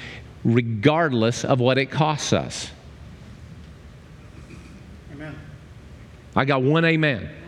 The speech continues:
Speaker 1: <laughs> We are not in following Jesus as long as it's comfortable. We are in following Jesus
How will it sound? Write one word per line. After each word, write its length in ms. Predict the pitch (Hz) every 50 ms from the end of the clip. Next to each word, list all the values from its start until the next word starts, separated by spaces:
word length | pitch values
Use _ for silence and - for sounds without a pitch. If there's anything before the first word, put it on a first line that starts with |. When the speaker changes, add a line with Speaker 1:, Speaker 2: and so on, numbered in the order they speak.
| - - - -
Speaker 1:
<laughs> 100 | 190 - - - - - - - - - - - - - - - - - - - - - - - - - - - - - - - - - - - - - - - - -
We 240 | 123 127 165 202 233
are 100 | 233 214
not 320 | 196 202 208 208 190 160 - - -
in 480 | 180 170 165 156 147 135 127 131 127
following 480 | 123 - 170 156 151 151 147 139 135 123
Jesus 480 | 110 131 135 117 90 87 85 - -
as 160 | - 123 120 147
long 220 | 143 139 139 131
as 120 | 123 110
it's 160 | 127 117 95 -
comfortable. 600 | - - 147 127 - - - 95 82 82 76 76
We 220 | - 117 143 160
are 120 | 147 131 -
in 260 | - 147 143 147 139
following 360 | 139 147 120 107 104 104 104
Jesus 400 | 92 101 104 98 92 104 104 -